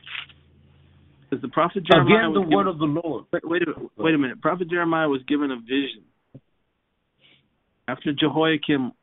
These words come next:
Speaker 1: was removed and carried away in chains by Nebuchadnezzar and, and Jeconiah, his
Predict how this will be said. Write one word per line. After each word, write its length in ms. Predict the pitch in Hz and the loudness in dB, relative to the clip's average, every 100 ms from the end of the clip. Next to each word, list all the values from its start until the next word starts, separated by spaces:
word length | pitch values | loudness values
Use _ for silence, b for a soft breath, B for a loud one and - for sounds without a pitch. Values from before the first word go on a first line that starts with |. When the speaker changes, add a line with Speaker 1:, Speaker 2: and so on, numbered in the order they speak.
| _ - | _ -8
Speaker 1:
was 220 | 135 120 | -4 -2
removed 680 | 127 127 147 156 127 117 - | 0 2 4 4 2 -6 -10
and 180 | 117 117 - | -8 -8 -2
carried 240 | 147 143 | 0 2
away 260 | 139 131 131 | 0 -2 -4
in 120 | 117 - | -6 -6
chains 480 | 139 139 131 107 92 87 _ b b b b _ - | -6 -6 -6 -8 -10 -16 _ b b b b _ -12
by 100 | 104 | -8
Nebuchadnezzar 720 | 110 113 123 117 131 120 113 | -6 -6 -4 -2 -2 -2 -4
and, 160 | 101 95 | -4 -8
and 160 | 107 92 | -14 -8
Jeconiah, 520 | 120 117 123 117 117 | -8 -6 -4 -4 -4
his 100 | 113 | -6